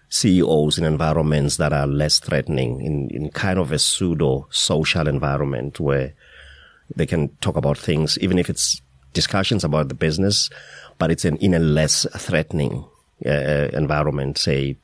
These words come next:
a coffee shop, unlike a boardroom or the C E O's office. And, and sometimes it works because you go to a, a, a company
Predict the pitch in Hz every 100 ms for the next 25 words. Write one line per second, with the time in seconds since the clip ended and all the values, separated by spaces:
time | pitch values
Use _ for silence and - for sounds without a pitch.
0 | - - - 73 - - 67 - - -
1 | - - - - - - _ - 76 78
2 | 71 69 73 71 73 78 69 76 76 76
3 | 71 67 71 - 73 73 69 85 101 62
4 | - - - _ - 71 82 92 90 98
5 | 90 80 85 87 - 73 87 76 76 78
6 | - 73 71 - 73 71 60 - 76 69
7 | 80 73 76 73